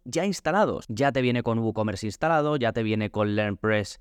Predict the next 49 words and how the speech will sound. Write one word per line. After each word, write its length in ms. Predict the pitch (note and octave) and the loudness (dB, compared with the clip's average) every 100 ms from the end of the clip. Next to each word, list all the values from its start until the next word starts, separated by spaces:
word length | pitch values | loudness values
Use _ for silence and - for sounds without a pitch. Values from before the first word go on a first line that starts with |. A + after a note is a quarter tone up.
| - - | -20 -4
instalado, 840 | A2 - C#3 D3+ D3 D3 D3 C#3+ | -4 -2 0 2 2 0 -2 -4
ya 280 | G#2+ A2+ A#2 | -2 0 2
te 120 | A#2 | 2
vienen 540 | A2 G#2+ G#2 G#2 G2+ - | 2 2 2 0 -2 -2
con, 380 | A2+ A2 G#2 G2 | 0 0 0 -2
eh, 100 | G2 | -2
¿cómo 220 | A#2 G#2+ | -2 -2
se 100 | G#2+ | -2
llama 220 | G2+ G#2 | -2 -2
este? 180 | G2+ G#2 | -2 -4
Hay 140 | G2 | 0
uno 160 | G#2+ G#2 | 0 0
que 180 | G#2 G2+ | -2 -2
es, 140 | A#2+ | -4
eh, 180 | - G2+ | -4 -2
muy 280 | G2 G#2+ G2+ | 0 -2 -2
famoso 500 | G#2 A2 A#2 G#2 F#2 | 0 0 0 -2 -2
de, 420 | F#2+ F#2 F#2 - | 0 0 -2 -4
de 160 | G2 G2 | -4 -4
pasar 300 | G2 A2 G2+ | 0 0 0
diapositivas, 800 | G2+ G2+ - F2+ B2 B2 C3 | -2 -2 -6 -2 0 2 0
Slider 440 | - - B2 A2 G#2 | -2 -2 0 0 -2
Revolution, 540 | G2 G2 C#3 - A#2+ | -2 0 -2 0 0
ya 140 | G#2+ G#2+ | 0 0
te 80 | |
lo 100 | G#2+ | 0
trae 140 | G2+ G2+ | 0 -2
instalado. 560 | - G2+ A#2+ B2+ C3 - | -2 0 2 2 0 -4
Y 120 | F#2 | -4
yo 120 | F2+ | -2
digo, 140 | E2+ E2 | -2 -4
pero 160 | D2+ | -4
bueno, 240 | E2+ A2 - | -2 -2 -2
si 240 | - F2 | -4 -2
yo 140 | G2 | 0
lo 80 | G#2+ | 2
necesito, 640 | G#2 G2 G#2+ - B2+ D3+ D3 | 0 -2 -4 -2 0 0 0
pues 160 | F#2+ | 0
ya 80 | G2 | 0
lo 60 | G#2+ | -2
instalaré, 460 | - F#2 F#2 F3+ | -2 -2 0 -2
pero 200 | F#2 F2 | -2 -4
no 80 | F#2 | -2
me 80 | G2+ | 0
traigas 340 | G2+ G#2 G2+ | 0 0 -2
aquí 320 | G2+ A2 C3+ - | -4 -2 -4 0
todos 280 | A2+ A2 | 0 2
estos 260 | G#2+ - - | -2 -6 0
parches, 520 | A#2 A2+ - D3+ - | 2 2 0 -2 -2